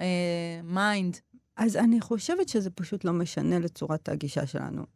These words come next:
Speaker 2: אה, לגישה.
Speaker 1: אך בלעז, איך את מכנה-, זה מיינד?
Speaker 2: אה, מיינד בדי, כן.
Speaker 1: מיינד בדי, אוקיי.
Speaker 2: כן.
Speaker 1: אז, אה, הרבה, לפעמים פשוט נוטים להשאיר את זה כמיינד, גם בתרגומים, אה,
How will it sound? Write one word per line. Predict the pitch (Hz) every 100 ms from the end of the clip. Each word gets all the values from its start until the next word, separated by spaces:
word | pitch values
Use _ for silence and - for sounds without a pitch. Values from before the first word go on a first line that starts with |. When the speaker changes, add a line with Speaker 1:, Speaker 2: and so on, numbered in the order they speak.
| -
Speaker 2:
אה, | 170
לגישה. | 160 165
Speaker 1:
אך | 175 -
בלעז, | 214 208 196 190 220 214
איך | 208
את | 220
מכנה-, | 208 - 175
זה | 175
מיינד? | 180 185 277 392 415 _ _ - - _ _ _ _ -
Speaker 2:
אה, | 170 175 165
מיינד | 175 220 240
בדי, | 277 208 160
כן. | - 202
Speaker 1:
מיינד | 202 220 180
בדי, | 151 147 -
אוקיי. | 233 226 -
Speaker 2:
כן. | - - - _ _
Speaker 1:
אז, | 180 180
אה, | 185
הרבה, | 196 208
לפעמים | 226 240 262
פשוט | 254 277 269
נוטים | 247 240 247
להשאיר | 220 - 208
את | 233
זה |
כמיינד, | - 175 185 190 175 160
גם | 180
בתרגומים, | 185 196 180 185 180
אה, | 180